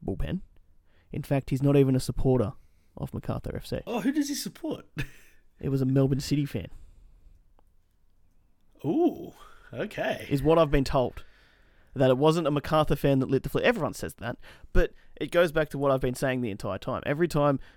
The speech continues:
Speaker 1: a Sydney F C, the, the Cove light a flare or the R B B light a flare and it goes everywhere, it's not the main active support that light it.
Speaker 2: No.
Speaker 1: The ones that are there for football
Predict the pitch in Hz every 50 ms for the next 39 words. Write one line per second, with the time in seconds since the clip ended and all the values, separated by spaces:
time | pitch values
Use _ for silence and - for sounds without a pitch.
0 | - - - - - 170 175 170 180 165 156 - - - 123 - - 139 131 127
1 | 120 - - 127 - - 147 151 147 143 131 131 - - 135 127 120 117 - -
2 | - 117 98 90 95 98 117 117 117 131 139 147 139 127 120 117 120 123 123 120
3 | 107 110 - - 120 120 107 101 110 104 - 139 139 135 127 127 - - 131 127
4 | 131 127 120 120 82 - - _ _ _ _ _ _ _ _ _ _ _ _ _
5 | _ _ _ _ _ _ - - _ _ _ _ _ _ _ _ - - _ _
6 | _ _ _ _ _ _ - 143 - - 165 185 196 - - 180 165 165 160 156
7 | 156 147 107 139 139 - 147 131 - - - - 139 131 - - 113 85 110 120
8 | - - - - - - _ - - _ - _ _ - 143 135 107 - _ _
9 | _ _ _ - - - - 143 143 156 180 202 170 170 185 170 147 151 151 147
10 | 139 - 135 - - 151 - - 127 101 - 165 196